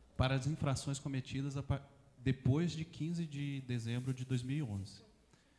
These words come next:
É, a resolução vinte e cinco, que faz referência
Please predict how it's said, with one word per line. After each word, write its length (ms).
É, 380
a 60
resolução 720
vinte 380
e 40
cinco, 640
que 100
faz 300
referência 920